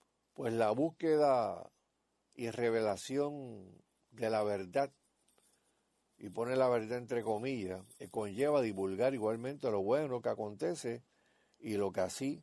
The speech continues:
se hace. Y yo estoy totalmente de acuerdo, ¿verdad?, con, con lo que, eh, dice, este, hasta ahora en esta columna el licenciado Díaz Olivo.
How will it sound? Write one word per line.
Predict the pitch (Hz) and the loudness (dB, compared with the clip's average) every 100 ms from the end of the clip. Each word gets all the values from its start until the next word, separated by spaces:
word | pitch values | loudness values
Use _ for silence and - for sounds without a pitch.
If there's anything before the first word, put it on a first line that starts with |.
| _ _ _ _ _ _ _ | _ _ _ _ _ _ _
se | - 110 110 | -10 -2 2
hace. | 117 - 110 - | 2 0 -10 -8
Y | 110 | -2
yo | 107 139 180 - | 4 6 6 4
estoy | 131 - 151 | 0 -2 -2
totalmente | 160 143 143 147 143 147 139 143 127 98 90 71 | 0 2 2 2 -2 -6 -2 0 2 2 -2 -6
de | 101 101 | -6 -6
acuerdo, | 92 131 131 95 95 - | 2 2 2 -2 -8 -8
¿verdad?, | 98 110 120 | -2 0 0
con, | 107 87 85 76 - _ - - - _ _ _ _ _ - | -4 -6 -12 -18 -20 _ -20 -20 -20 _ _ _ _ _ -6
con | 113 101 | -2 0
lo | 95 | 0
que, | 90 98 92 90 - | 0 -2 0 -2 -4
eh, | 101 95 87 85 85 90 - _ - - - | -6 -6 -6 -8 -10 -16 -20 _ -20 -20 -14
dice, | 101 139 156 120 110 - | 0 2 2 2 2 2
este, | 113 101 - 104 | -4 -6 -4 -4
hasta | 101 110 | -2 2
ahora | 104 120 135 131 110 - _ _ - - _ _ _ - | 4 6 6 6 4 0 _ _ -20 -20 _ _ _ -10
en | 110 | -6
esta | 113 - 131 | -4 2 4
columna | 127 113 123 117 101 101 | 6 4 2 0 0 0
el | - 98 85 85 80 - | -2 -2 -2 -2 -4 -6
licenciado | 90 - 90 - 104 107 107 95 | -6 -6 -6 0 2 4 4 2
Díaz | 87 98 104 | 0 0 0
Olivo. | 98 80 78 82 | 0 -2 -6 -12